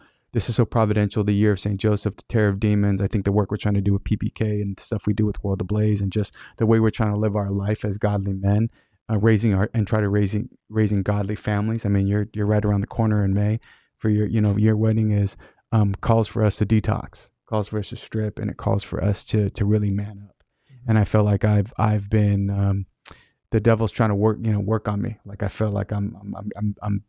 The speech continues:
Speaker 1: being attacked in a sense because of the things that I stand for, and it's God. And so if you don't feel at conflict with the world, then I think you're doing it wrong. If you don't feel at conflict with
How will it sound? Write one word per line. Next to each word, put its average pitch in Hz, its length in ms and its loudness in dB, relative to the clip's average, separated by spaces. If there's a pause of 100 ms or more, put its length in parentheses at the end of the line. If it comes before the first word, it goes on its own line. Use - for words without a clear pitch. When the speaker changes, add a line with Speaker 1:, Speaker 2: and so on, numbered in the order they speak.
(120)
Speaker 1:
being 110 180 4
attacked 113 400 -2
in 107 100 -2
a 101 60 -2
sense 104 260 -2
because 101 320 -2
of 101 100 -2
the 104 60 -10
things 104 260 0
that 98 120 -2
I 98 40 0
stand 101 340 -2
for, 98 160 -2
and 92 80 0
it's 92 100 -6
God. 101 320 0
And 98 140 -4
so 104 240 -4 (320)
if 120 100 0
you 131 80 6
don't 135 140 4
feel 123 420 2
at 117 140 -4
conflict 117 480 -4
with 107 120 0
the 107 80 -2
world, 107 360 2
then 107 100 0
I 101 80 2
think 101 180 -4
you're 101 60 0
doing 104 240 2
it 92 40 -10
wrong. 98 300 -16
If - 60 -20
you 113 80 0
don't 113 160 -2
feel 110 160 0
at - 100 -6
conflict 107 560 -2
with 101 260 0